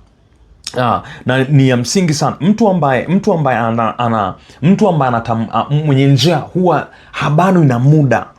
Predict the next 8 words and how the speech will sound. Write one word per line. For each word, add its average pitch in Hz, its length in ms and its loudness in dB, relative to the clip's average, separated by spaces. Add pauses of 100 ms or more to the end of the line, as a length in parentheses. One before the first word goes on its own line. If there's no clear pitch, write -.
(300)
Mtu 202 240 2
ambaye 135 220 0
anatamani 139 360 -4
kula 127 240 0
huwa 143 240 0
habanwi 135 380 0
na 107 120 -2
muda. 110 380 -2